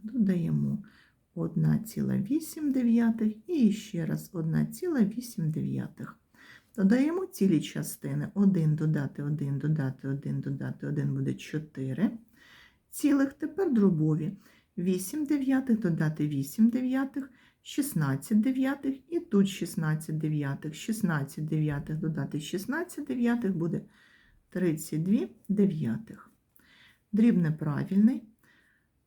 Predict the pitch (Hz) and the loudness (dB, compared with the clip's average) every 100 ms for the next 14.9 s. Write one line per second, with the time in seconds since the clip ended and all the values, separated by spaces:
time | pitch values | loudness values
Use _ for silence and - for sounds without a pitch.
0 | _ _ _ - 226 262 226 247 220 233 | _ _ _ -2 0 2 4 4 4 6
1 | 226 226 226 233 - - _ - 202 185 | 6 6 4 -2 -8 -20 _ 0 2 2
2 | 180 190 196 320 302 202 - 233 214 - | 0 2 2 4 4 4 4 0 0 -2
3 | 143 - - 147 143 - - _ _ _ | -8 -10 -10 -10 -8 -8 -12 _ _ _
4 | _ _ _ _ _ _ _ _ _ _ | _ _ _ _ _ _ _ _ _ _
5 | _ - - - _ 196 190 302 320 320 | _ -20 -20 -20 _ 0 0 0 0 0
6 | 214 196 170 175 208 320 - 202 180 226 | 2 2 0 0 0 0 -4 -4 4 4
7 | 233 190 165 156 143 143 151 - - - | 6 6 4 -2 -4 -6 -8 -10 -20 -4
8 | 226 240 - 175 180 151 151 170 165 160 | -2 -2 -2 -2 -2 -6 -6 -4 -2 2
9 | 156 151 214 302 220 175 170 165 - 156 | 2 2 0 2 2 2 0 -2 -4 -8
10 | - 151 151 214 - 190 160 151 143 143 | -4 -2 -2 -2 0 0 0 -2 -4 -4
11 | 139 - 143 135 - - 226 269 269 269 | -4 -8 -8 -10 -8 -10 -8 -6 -4 -4
12 | 294 - - - - - _ - 262 233 | -6 -12 -20 -20 -20 -20 _ -4 4 8
13 | 185 170 165 160 160 151 143 139 135 165 | 8 6 0 0 0 0 -2 -2 -4 -4
14 | 139 135 - 135 - - 165 226 - | -4 -6 -10 -12 -12 -6 2 2 0